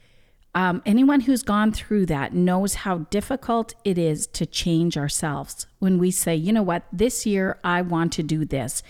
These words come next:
and we set this goal and say, "This year I want to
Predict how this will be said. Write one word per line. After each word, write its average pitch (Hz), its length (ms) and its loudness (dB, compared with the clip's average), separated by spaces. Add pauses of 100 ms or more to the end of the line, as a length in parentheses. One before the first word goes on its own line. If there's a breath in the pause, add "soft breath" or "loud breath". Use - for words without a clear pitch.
(260 loud breath)
and 170 140 0
we 208 120 2
set 185 300 -2
this - 160 -8
goal 160 340 -2
and 151 160 2
say, 151 400 -4 (440 loud breath)
"This 202 260 0
year 185 180 0
I 170 140 2
want 165 340 0
to 160 560 -2